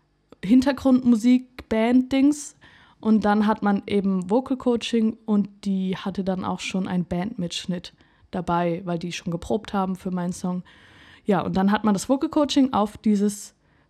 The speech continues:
Playback sozusagen, was die Band gespielt hat. Und da habe ich schon gesagt, hey, irgendwie ist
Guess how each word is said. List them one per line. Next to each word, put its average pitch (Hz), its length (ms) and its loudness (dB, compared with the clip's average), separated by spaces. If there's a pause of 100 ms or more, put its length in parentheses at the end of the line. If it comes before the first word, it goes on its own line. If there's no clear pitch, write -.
(140)
Playback 208 440 4
sozusagen, 180 540 -4
was 185 100 -6
die 196 100 -2
Band 190 220 -2
gespielt - 380 -8
hat. 180 100 -10
Und 175 200 -8
da 208 160 -2
habe 262 160 2
ich 247 80 0
schon 233 160 2
gesagt, 214 420 -2 (420)
hey, 226 360 2
irgendwie 233 380 4
ist - 420 -8